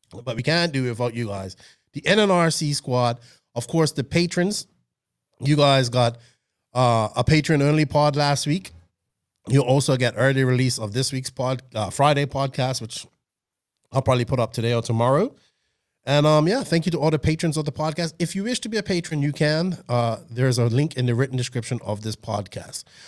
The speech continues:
Also, we have some awesome companies that sponsor the podcast. Uh, remember, everybody, showing the sponsors some love shows the podcast some love.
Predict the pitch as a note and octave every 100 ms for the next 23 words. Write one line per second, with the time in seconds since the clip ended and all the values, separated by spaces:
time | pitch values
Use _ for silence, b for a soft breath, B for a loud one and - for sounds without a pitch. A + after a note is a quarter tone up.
0 | B B D#3+ G3+ G#3+ G3+ F#3 F3 C#3 E3+
1 | E3+ F3 E3 D3+ D#3 D3 C3+ B2 A#2+ D3
2 | D#3+ E3+ D3+ D3+ D3 C#3+ D3 D3 C#3+ -
3 | B2 A2 G#2 A2+ D3 D3 B2+ C3 B2+ B2+
4 | B2+ B2 D#3 F3+ G3 - G3 C#3+ B2 B2
5 | B2 A2+ F3+ G3 D#3+ C3 A#2+ G#2+ A#2 A2
6 | A2 A2 G#2